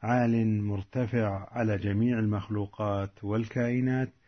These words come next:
الله عز وجل هو الرحمن الرحيم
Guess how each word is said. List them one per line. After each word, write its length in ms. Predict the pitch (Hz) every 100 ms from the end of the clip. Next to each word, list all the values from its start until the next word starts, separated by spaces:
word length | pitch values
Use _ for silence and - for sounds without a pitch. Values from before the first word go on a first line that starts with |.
| _ _ _ _ _ _
الله 440 | 117 110 123 117 110
عز 200 | 113 110
وجل 440 | 113 113 123 120
هو 120 | 107
الرحمن 540 | 98 101 104 117 120 117
الرحيم 580 | 113 101 110 110 110